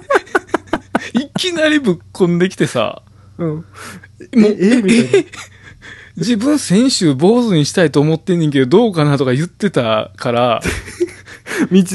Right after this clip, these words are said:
Speaker 2: 連れ？
Speaker 1: そうそうそう。で、めちゃくちゃ抵抗して、
Speaker 2: うん。
Speaker 1: あの、
Speaker 2: 「いや、それはちゃう」っつっ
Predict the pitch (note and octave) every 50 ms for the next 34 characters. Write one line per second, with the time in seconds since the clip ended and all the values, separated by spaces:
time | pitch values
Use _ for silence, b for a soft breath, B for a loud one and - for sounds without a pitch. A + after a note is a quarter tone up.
0 | G3 G3 G3 G3+ F#3+ G3+ C4 - - - - A3+ F#3+ E3+ D#3 E3+ D#3+ D3 - -
1 | C3 A2+ - - - - - D#3 D3 C3 C#3+ E3 F3 - - - - A3+ G#3 -
2 | G3 - G#3+ - - B3+ B3+ A3+ - A3 A3 G#3+ D#3+ - - - G#2+ G2+ G2 -
3 | _ _ _ _ _ _ - C#3+ C3+ A#2 A2 G#2+ - _ _ - _ - C3 C3
4 | A2+ A2 G#2+ G#2 E3 F#3 G3 F3 D#3+ - - D3 A#2+ B2 B2+ B2